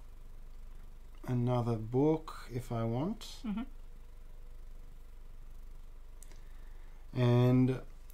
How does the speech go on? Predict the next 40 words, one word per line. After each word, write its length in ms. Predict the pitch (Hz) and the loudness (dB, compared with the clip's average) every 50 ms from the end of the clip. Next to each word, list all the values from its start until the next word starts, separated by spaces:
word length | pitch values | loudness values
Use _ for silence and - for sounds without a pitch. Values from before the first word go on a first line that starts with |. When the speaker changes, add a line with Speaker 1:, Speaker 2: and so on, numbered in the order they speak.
| - - | 0 6
Speaker 1:
I 60 | 139 | 8
mean, 140 | 131 135 131 127 | 10 12 12 12
we're 120 | 135 139 | 10 10
playing 280 | 135 - 170 170 175 170 | 10 10 12 12 12 12
with 100 | 170 151 | 12 12
the 100 | 151 143 | 12 12
Oath 180 | 135 131 123 - | 12 10 8 6
Keeper 360 | - - 127 123 - - 120 | 6 6 6 8 8 6 4
of 80 | 113 | 4
Devotion, 640 | - 113 101 110 107 104 104 104 - - 123 110 101 | 4 2 2 2 2 2 2 0 -2 -2 -2 -2 0
so 220 | 101 - - - 107 | -2 -2 -2 0 0
having 440 | 113 113 131 139 135 139 131 120 | 2 4 4 6 6 8 6 6
books, 600 | 110 - 117 113 107 - - - - - - - - - - - - - - - - - - - - | 6 6 4 4 2 0 -4 -4 -4 -4 -6 -6 -8 -10 -10 -10 -12 -12 -12 -12 -12 -12 -12 -12 -12
I 40 | - - - | -12 -8 -4
think, 160 | - 117 101 110 | -2 -2 -2 -2
is 100 | 110 127 | -4 -4
a 40 | |
good 240 | 131 - - 76 - | -4 -4 -4 -6 -6
thing. 300 | - - - 135 67 135 | -8 -8 -8 -8 -6 -6
So 200 | - - - 120 | -6 -4 -4 -2
I'm 380 | 113 107 110 107 - 104 104 107 | -2 -2 -2 -2 -2 -4 -2 -2
going, 240 | 123 110 110 110 - - - - - | 0 0 0 -2 -4 -6 -8 -10 -10
sorry, 280 | - - 135 123 123 123 - | -8 -6 -6 -4 -4 -4 -4
I'm 280 | - 113 113 113 113 104 | -2 0 2 2 2 2
going 260 | 110 110 110 107 107 | 2 2 2 2 0
to, 340 | - - - 120 110 110 110 - - - - - - | -2 -2 0 0 2 0 0 -2 -6 -10 -8 -2 4
I 80 | 123 | 8
don't 160 | 123 143 165 180 | 10 10 12 10
have 160 | 185 175 - | 10 6 4
to 60 | - | 2
spend 320 | 156 - - - 147 143 139 | -4 0 6 8 8 10 10
any 180 | 139 135 135 | 10 8 6
supply 640 | 127 - - 123 - - - 120 117 127 160 202 214 | 4 2 0 -4 -4 0 2 4 4 4 4 2 0
'cause 200 | 208 - 131 127 | 0 0 0 2
I'm 120 | 123 113 | 2 4
going 220 | 107 117 117 113 113 | 4 4 4 4 4
to 40 | 113 | 2
use 340 | 110 110 110 110 110 110 - | 2 2 2 0 -2 -2 -4
the 80 | - - | -8 -8
card 680 | - - - 113 113 113 113 113 113 113 117 - 123 | -6 -2 0 2 4 4 4 4 4 4 4 4 2